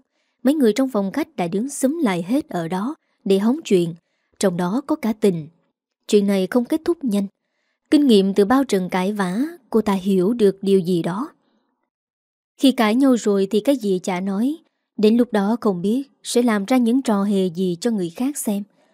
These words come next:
Nghĩ tới đây, Tình thấy không ổn, nên dù không muốn chịu theo ý Phong,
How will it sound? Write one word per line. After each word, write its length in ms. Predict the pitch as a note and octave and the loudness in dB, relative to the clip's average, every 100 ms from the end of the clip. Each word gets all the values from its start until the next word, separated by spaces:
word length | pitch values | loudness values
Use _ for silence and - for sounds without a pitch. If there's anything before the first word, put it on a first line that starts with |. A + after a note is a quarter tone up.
| _ _ _ _ - | _ _ _ _ -4
Nghĩ 180 | G3+ | -4
tới 140 | F3 G#3+ | 0 -2
đây, 340 | G3 F#3 E3+ _ _ | -2 -4 -6 _ _
Tình 160 | - G3+ | 0 2
thấy 120 | B3+ | -2
không 240 | C4+ B3 F#3+ | 0 0 0
ổn, 320 | E3+ G#3 E4+ - _ _ - | -4 -4 -8 -12 _ _ 0
nên 160 | A#3+ | 2
dù 140 | G#3+ G#3 | 4 2
không 220 | A3+ A3+ | 2 2
muốn 260 | A#3+ D#4 E4 | 2 0 0
chịu 220 | G3+ E3+ | 0 2
theo 160 | G3 F#3+ | 2 4
ý 180 | G#3+ B3+ | 2 2
Phong, 200 | G#3 | 0